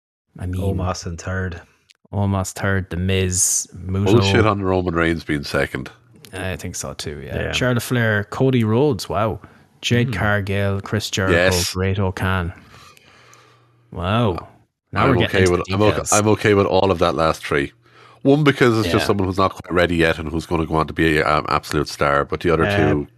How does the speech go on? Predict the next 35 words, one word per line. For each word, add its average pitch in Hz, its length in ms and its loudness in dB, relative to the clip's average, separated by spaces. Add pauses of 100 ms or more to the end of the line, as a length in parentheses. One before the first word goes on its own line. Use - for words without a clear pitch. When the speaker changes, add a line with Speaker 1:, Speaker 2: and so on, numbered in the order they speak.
(120)
Speaker 3:
two, - 80 -4
uh, 76 120 2
Jericho 85 400 2
Speaker 2:
wha- 78 60 0
Speaker 3:
has 78 100 -4
been 76 200 -8 (140)
piss 78 140 -12
poor 73 320 0
and 69 100 -6
Great 73 180 0
O'Khan 73 420 -2
can 71 120 -8
just - 160 -4
fuck - 260 -4
off. 69 320 0 (300)
Speaker 2:
Got, 117 160 -2
got 101 180 0
it 101 120 -2
t-, - 100 -6
two - 240 -2
votes 98 260 -4
down. 95 360 -4
I 143 40 -16
just - 220 -12
like - 80 -18
to 92 240 -8
call 87 220 -10
it 85 40 -10
out 87 140 -8
there 82 160 -8
before 98 260 -10
we 85 80 -8
get 85 140 -8
to 90 120 -10
it. 87 80 -12